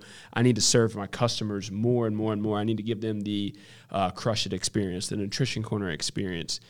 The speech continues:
because in my eyes, that's how sales happen. Yeah, you have to, you know, be aggressive sometimes, and you have to present and do all those things, but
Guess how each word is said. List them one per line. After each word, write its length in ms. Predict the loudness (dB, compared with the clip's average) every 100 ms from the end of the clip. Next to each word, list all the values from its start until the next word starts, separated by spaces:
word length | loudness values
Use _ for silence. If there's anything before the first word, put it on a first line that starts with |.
| -20 _
because 260 | -2 0 2
in 80 |
my 300 | 4 6 4 4
eyes, 480 | 4 4 2 -2 -2
that's 240 | -2 -2
how 480 | -2 0 0 0 -4 -12 _ _
sales 340 | 2 2 2
happen. 520 | -2 -2 -2 -2 -6 0
Yeah, 180 | 4
you 180 | 6 6
have 280 | 4 2 0
to, 100 | 0
you 640 | 0 0 -4 -12 _ _ -6
know, 40 |
be 120 | 2 2
aggressive 420 | 4 0 0 -4
sometimes, 640 | -4 -4 -4 -4 -4 -6
and 100 | -6
you 80 | -6
have 160 | -6 -8
to 80 |
present 440 | -8 -4 -2 -4 -4
and 80 | -6
do 160 | -4
all 80 | -2
those 180 | -2 -2
things, 320 | -2 -2 -2
but 240 | -4 -8